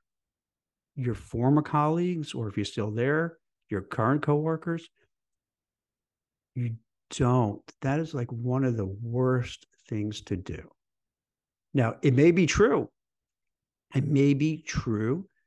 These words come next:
that your, your current boss or your former boss, if you're in between jobs, was a narcissist, a crazy micromanager,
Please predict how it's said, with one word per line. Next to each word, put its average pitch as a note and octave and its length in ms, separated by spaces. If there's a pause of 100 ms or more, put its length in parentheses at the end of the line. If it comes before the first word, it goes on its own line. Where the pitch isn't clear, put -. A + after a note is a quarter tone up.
(800)
that G#2+ 340 (420)
your, A#2 420
your G#2 160
current C3 540
boss B2+ 600 (200)
or G#2+ 100
your F#2+ 100
former A#2+ 480
boss, C3+ 440
if G2+ 80
you're G2 120
in F#2+ 60
between G#2+ 360
jobs, C3 380 (360)
was A#2+ 140
a F#2 60
narcissist, A2+ 1040 (1600)
a G2+ 260 (120)
crazy C3 760 (2250)
micromanager, B2 1400